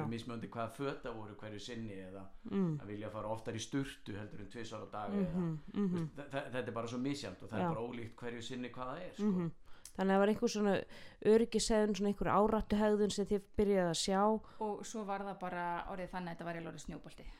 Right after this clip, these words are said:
Speaker 3: Þetta
Speaker 2: Já.
Speaker 3: var bara orðið lífið.
Speaker 2: Já.
Speaker 3: Öryggisventlar hingað og þangað,
Speaker 2: Já.
Speaker 3: þetta má ekki vera svona, þetta þarf að vera svona,
Speaker 2: Já.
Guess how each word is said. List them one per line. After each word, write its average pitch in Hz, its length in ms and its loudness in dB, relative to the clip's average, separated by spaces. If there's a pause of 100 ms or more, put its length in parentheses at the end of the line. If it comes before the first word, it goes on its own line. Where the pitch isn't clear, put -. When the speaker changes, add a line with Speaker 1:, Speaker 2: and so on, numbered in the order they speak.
Speaker 3:
Þetta - 180 -10
Speaker 2:
Já. 175 200 2
Speaker 3:
var 165 240 -2
bara 165 240 -4
orðið 175 240 -6
lífið. 202 360 -8 (300)
Speaker 2:
Já. 170 320 2
Speaker 3:
Öryggisventlar 180 680 -6
hingað 185 300 -4
og 170 80 -6
þangað, 180 340 2
Speaker 2:
Já. 151 80 -6
Speaker 3:
þetta 185 240 -4
má 190 160 -2
ekki 180 180 -8
vera 175 140 -6
svona, 185 460 -4
þetta 185 320 -6
þarf 196 140 -4
að 185 60 -6
vera 175 140 -6
svona, 185 540 -4
Speaker 2:
Já. 160 220 -2